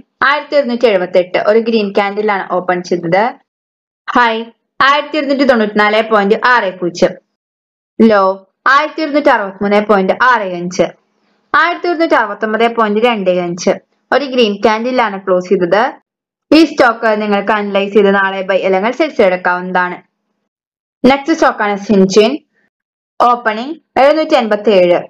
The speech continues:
ഒരു ഗ്രീൻ ക്യാൻഡിലാണ് ഓപ്പൺ ചെയ്തത്. ഹൈ എഴുന്നൂറ്റി തൊണ്ണൂറ്റെട്ട് പോയിന്റ് ആറ് അഞ്ച്, ലോ എഴുന്നൂറ്റി എൺപത്തിനാല് പോയിന്റ് രണ്ട് അഞ്ച്, എഴുന്നൂറ്റി തൊണ്ണൂറ്റഞ്ച് പോയിന്റ് ഒമ്പത് അഞ്ച്, ഒരു ഗ്രീൻ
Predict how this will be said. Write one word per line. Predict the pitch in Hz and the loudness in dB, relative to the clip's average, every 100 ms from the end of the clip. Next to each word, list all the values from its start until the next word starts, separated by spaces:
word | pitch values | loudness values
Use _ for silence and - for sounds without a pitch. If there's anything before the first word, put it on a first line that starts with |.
| _ _ - | _ _ 0
ഒരു | 247 262 | 0 2
ഗ്രീൻ | 269 233 226 | 4 4 2
ക്യാൻഡിലാണ് | 220 233 247 233 202 190 | 0 -2 -2 -2 -2 -4
ഓപ്പൺ | 190 190 190 | -2 -2 0
ചെയ്തത്. | 208 180 185 226 277 - _ _ _ _ - - | 2 4 4 2 -2 -12 _ _ _ _ -8 -2
ഹൈ | 233 220 220 220 _ _ _ - | 0 -2 -6 -12 _ _ _ 0
എഴുന്നൂറ്റി | 277 302 330 320 | 0 0 0 0
തൊണ്ണൂറ്റെട്ട് | 254 233 220 240 233 | 0 0 0 0 2
പോയിന്റ് | 233 214 226 262 | 0 0 0 2
ആറ് | 254 214 185 | 0 -2 -6
അഞ്ച്, | 180 180 190 - - _ _ _ _ _ - 233 | -6 0 0 0 -16 _ _ _ _ _ 2 4
ലോ | 233 220 214 220 _ - | 4 2 -4 -12 _ 2
എഴുന്നൂറ്റി | 277 294 330 302 | 2 2 2 0
എൺപത്തിനാല് | 247 233 240 226 240 240 | 0 -2 -2 0 0 0
പോയിന്റ് | 220 220 269 | 0 2 2
രണ്ട് | 269 214 180 | 2 -2 -2
അഞ്ച്, | 170 180 160 - _ _ _ _ _ _ _ _ 269 | -4 -2 -4 -4 _ _ _ _ _ _ _ _ 0
എഴുന്നൂറ്റി | 311 339 349 | 0 0 -2
തൊണ്ണൂറ്റഞ്ച് | 330 285 262 254 262 247 | 0 0 -2 2 2 2
പോയിന്റ് | 247 247 277 | 0 2 2
ഒമ്പത് | 254 208 190 185 | 2 -2 -2 -4
അഞ്ച്, | 180 190 - - 214 | -2 -2 -2 -4 0
ഒരു | 262 262 | 0 0
ഗ്രീൻ | 254 | -2